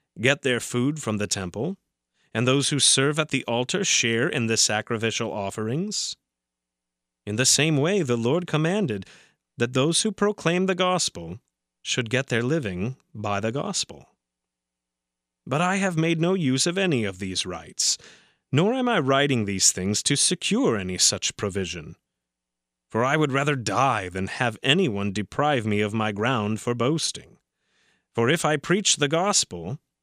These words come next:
that gives me no ground for boasting, for necessity is laid upon me. Woe to me if I do not preach the gospel!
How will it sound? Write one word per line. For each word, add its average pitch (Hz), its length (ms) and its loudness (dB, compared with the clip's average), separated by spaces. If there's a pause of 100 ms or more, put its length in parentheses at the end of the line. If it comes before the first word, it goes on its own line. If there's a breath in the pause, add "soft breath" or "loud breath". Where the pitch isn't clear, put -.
(160)
that 135 340 0
gives 120 260 2
me 117 140 2
no 123 180 4
ground 98 380 -4
for 98 100 -8
boasting, 135 580 -2
for 120 200 -2
necessity 123 880 4
is 127 160 0
laid 143 320 2
upon 143 500 0
me. - 240 -16 (500)
Woe 214 500 4
to 139 180 4
me 95 360 -6 (460)
if 107 180 -2
I 120 100 2
do 147 180 4
not 185 460 2 (100)
preach - 380 0
the 107 120 -2
gospel! - 640 -4